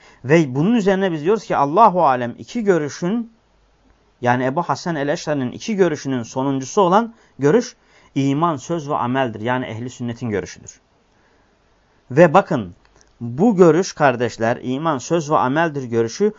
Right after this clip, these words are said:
onun ashabının bazı büyüklerine de nispet edilmiştir. İbn-i Teymiye'nin zikrettiği üzere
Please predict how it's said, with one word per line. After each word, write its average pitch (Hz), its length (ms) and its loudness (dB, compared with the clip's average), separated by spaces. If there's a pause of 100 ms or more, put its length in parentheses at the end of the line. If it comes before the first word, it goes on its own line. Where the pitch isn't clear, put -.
(260)
onun 175 380 4
ashabının 143 880 4
bazı 151 380 2
büyüklerine 139 640 0
de 151 100 2
nispet 113 320 -10
edilmiştir. 98 580 -14 (2500)
İbn-i 180 260 0
Teymiye'nin 170 520 0
zikrettiği 170 540 -4
üzere 156 460 0